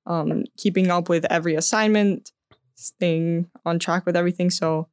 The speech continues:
I think not giving up. My, my biggest fear would be just giving up, not reaching my full potential,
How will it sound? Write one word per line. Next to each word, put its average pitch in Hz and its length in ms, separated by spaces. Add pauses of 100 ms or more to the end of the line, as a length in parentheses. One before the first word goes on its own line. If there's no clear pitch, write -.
(360)
I 180 80
think 190 160
not 185 200
giving 175 280
up. 160 240 (140)
My, 175 220
my 180 200
biggest 226 300
fear 208 160
would 180 160
be 170 120
just 170 380 (240)
giving 196 300
up, 180 320
not 175 300
reaching 170 260
my 165 100
full 165 180
potential, 170 680